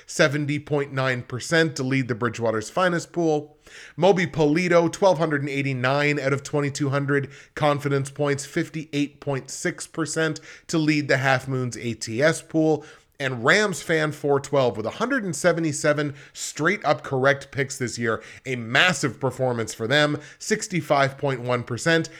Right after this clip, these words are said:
They still lead the way in the Auntie and Co pool. And I'll take this opportunity to remind you, as I always do, that if you go to the description of the video here on YouTube or the audio file on SoundCloud, iTunes, or wherever you get your podcast of choice,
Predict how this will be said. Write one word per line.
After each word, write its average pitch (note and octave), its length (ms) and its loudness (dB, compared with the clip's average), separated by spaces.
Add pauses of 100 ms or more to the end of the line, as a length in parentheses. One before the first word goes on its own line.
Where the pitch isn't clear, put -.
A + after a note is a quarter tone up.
(120)
They F#3 240 4
still D3+ 340 2
lead C3+ 240 2
the B2+ 80 0
way C3 360 2 (280)
in A#2 120 -8
the A2+ 160 -2
Auntie G#2+ 260 -4
and C#3+ 120 -4
Co F#3 160 0
pool. - 340 -8 (300)
And G3+ 120 4
I'll F3 80 6
take D#3+ 180 2
this C#3+ 160 0
opportunity C#3 540 2
to C3 80 0
remind C3 380 0
you, C3+ 100 -2
as D#3 240 0
I D3+ 80 8
always C#3 340 4
do, C#3+ 160 2
that C3+ 140 2
if C3 100 0
you C#3+ 80 -4
go D3+ 160 4
to D3 120 -2
the C#3 100 -2
description C#3+ 640 0
of C3 80 -2
the C#3 80 0
video C#3 340 4
here C#3 220 4
on C#3 120 2
YouTube C#3 480 0
or D#3 160 4
the D3 200 0
audio C#3+ 320 4
file C#3 300 4
on B2+ 180 0
SoundCloud, C#3+ 680 2
iTunes, D3 600 0
or D3+ 120 0
wherever C3 360 2
you B2 140 0
get A#2+ 220 0
your B2 120 0
podcast A2+ 680 -4
of - 260 -8
choice, G#3 460 2